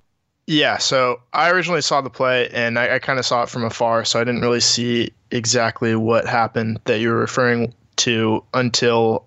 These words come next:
I just watched it, uh, a few minutes ago on replay where I could, like, back it up, you know, five times and, and look at it carefully. And he's just, like, taking really, really choppy steps, and he could have easily gotten to Kareem Hunt,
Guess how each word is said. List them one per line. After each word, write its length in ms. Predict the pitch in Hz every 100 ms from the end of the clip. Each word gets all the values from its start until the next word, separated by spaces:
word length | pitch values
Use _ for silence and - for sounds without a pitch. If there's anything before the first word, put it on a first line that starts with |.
| _
I 120 | 120
just 220 | 120 147 -
watched 380 | 143 143 -
it, 220 | 147 127 -
uh, 260 | 123 120 117
a 80 | 127
few 220 | - 139
minutes 300 | 127 143 139
ago 420 | 131 120 113 113 - - - -
on 220 | 127 123 113
replay 560 | 131 131 127 113 110
where 140 | 113 113
I 100 | 113
could, 180 | 113 - _ -
like, 240 | 104 110 - _ 117
back 240 | 120 113
it 60 | 113
up, 260 | 113 117 _ -
you 100 | 120
know, 160 | 110 113
five 320 | - 110 110
times 400 | 113 117 113 113
and, 100 | 110
and 220 | 85 110
look 160 | 120 120
at 160 | 113
it 240 | 117 113 -
carefully. 520 | 117 113 120 117 113 - - - - - - -
And 300 | 135 123 120
he's 180 | 190
just, 140 | 269 247
like, 160 | 160
taking 320 | - 170 156 131
really, 320 | 143 160 139
really 200 | 143 127
choppy 440 | - 135 135 127
steps, 520 | 113 - 127 117 - -
and 260 | 127 123 120
he 300 | 165 143 - -
could 160 | 160
have 200 | 131 117
easily 440 | 110 131 123 120 117
gotten 300 | 120 113 104
to 60 |
Kareem 360 | 110 - 120 117
Hunt, 260 | 117 117